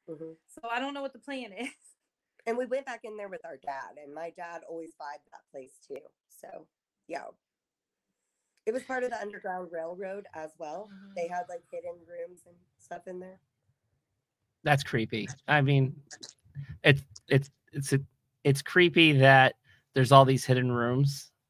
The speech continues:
Speaker 3: because who knows what has happened after it was used for that, that
Speaker 1: Yeah.
Speaker 3: purpose.
Speaker 1: And it was over, uh, like, my mom, didn't mom say it was two hundred years old?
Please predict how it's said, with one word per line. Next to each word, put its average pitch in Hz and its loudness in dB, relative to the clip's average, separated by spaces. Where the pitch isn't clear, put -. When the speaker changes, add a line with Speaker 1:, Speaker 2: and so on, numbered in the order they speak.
Speaker 3:
because 135 -2
who 139 6
knows 127 6
what 127 4
has 123 -2
happened 123 2
after 123 10
it 123 2
was 117 0
used 123 0
for 123 0
that, 113 4
that 123 6
Speaker 1:
Yeah. - -20
Speaker 3:
purpose. 117 0
Speaker 1:
And 196 -2
it 202 -2
was 196 -6
over, 196 -8
uh, 185 -12
like, 175 -8
my 170 -12
mom, 175 -12
didn't 262 -10
mom 226 -12
say 233 -14
it 220 -10
was 185 -18
two 190 -16
hundred 202 -16
years 208 -14
old? 202 -16